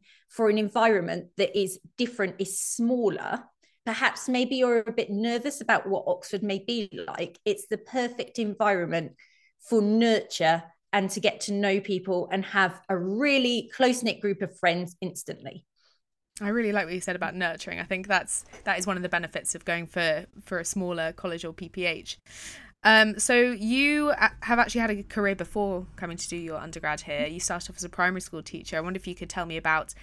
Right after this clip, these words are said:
Speaker 2: making the decision to come to Oxford and study something completely different.
Speaker 1: Yeah, so it was a huge leap of faith. Um, I was a primary school teacher. I trained on the job. I'd been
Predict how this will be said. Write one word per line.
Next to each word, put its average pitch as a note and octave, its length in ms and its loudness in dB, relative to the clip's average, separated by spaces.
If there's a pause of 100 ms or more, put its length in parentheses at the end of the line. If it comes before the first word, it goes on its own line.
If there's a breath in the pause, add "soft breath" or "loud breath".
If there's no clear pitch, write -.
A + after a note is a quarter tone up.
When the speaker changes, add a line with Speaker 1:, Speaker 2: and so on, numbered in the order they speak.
(140)
Speaker 2:
making F3 280 -6
the D#3+ 40 -8
decision D#3+ 440 -4
to - 80 -16
come D3+ 140 -10
to E3 120 -8
Oxford D#3+ 300 -10
and E3 100 -10
study D#3+ 240 -8
something - 280 -14
completely E3+ 360 -12
different. A1 400 -12 (1000)
Speaker 1:
Yeah, A#3+ 180 6
so B3 160 6
it G#3+ 40 6
was G#3+ 140 4
a - 20 8
huge A#3+ 380 2
leap G3+ 220 0
of F#3+ 120 0
faith. F3 460 2
Um, G3 260 6
I G3+ 160 2
was G#3 140 0
a G#3 60 -2
primary A#3+ 380 0
school B3 220 -4
teacher. A#3+ 400 0
I F#3+ 140 6
trained A3+ 380 0
on G3 100 -2
the G3 80 -4
job. G#3 340 4
I'd G3+ 240 2
been B3 280 0